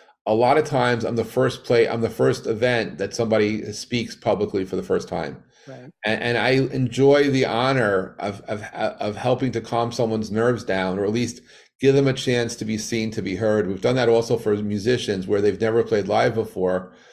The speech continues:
Speaker 1: but they're live at Jeff's Place, and it's, it's all good. It's a, you know, we, there, again, no judgment. Uh, I always tell the people that, at least those I see on stage, that no one, <laughs> you're not gonna mess up. No one knows what you're gonna say. Be, speak your truth and you're good,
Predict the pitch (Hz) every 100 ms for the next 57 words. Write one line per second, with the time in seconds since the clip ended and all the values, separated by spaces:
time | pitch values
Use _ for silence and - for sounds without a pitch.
0 | - _ - 113 117 113 113 117 110 -
1 | 139 - - 107 92 104 - 104 110 107
2 | 107 - - 135 139 139 165 95 92 107
3 | 107 - 113 110 117 98 110 110 113 104
4 | 104 120 123 113 113 113 107 - - _
5 | _ _ _ _ _ 98 104 98 98 87
6 | 117 123 123 123 113 110 113 110 107 101
7 | 95 - 107 117 113 - 117 110 104 -
8 | 104 - 143 131 117 - 101 - 120 123
9 | 147 151 127 131 110 127 151 165 117 92
10 | - 87 107 131 143 135 127 117 113 113
11 | - - - - - - - _ 127 -
12 | - 151 143 151 135 - 127 113 101 -
13 | - 110 107 110 104 85 -